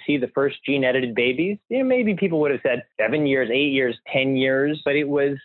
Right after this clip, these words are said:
twenty eighteen. October twenty eighteen was when those first two little girls were born in, in China. So we have entered the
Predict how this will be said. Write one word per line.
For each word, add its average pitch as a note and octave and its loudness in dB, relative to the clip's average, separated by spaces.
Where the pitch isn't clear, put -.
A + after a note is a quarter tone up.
twenty D#3+ -2
eighteen. E3 0
October D3 0
twenty D3 0
eighteen C#3 -2
was B2+ -4
when C3 0
those A#2+ 2
first C3+ 0
two C3 0
little B2 0
girls B2+ 2
were B2 0
born B2+ 0
in, C3+ 2
in C3 0
China. D#3+ 0
So D#3 2
we F3+ 2
have E3+ 0
entered F3+ 0
the D3+ -2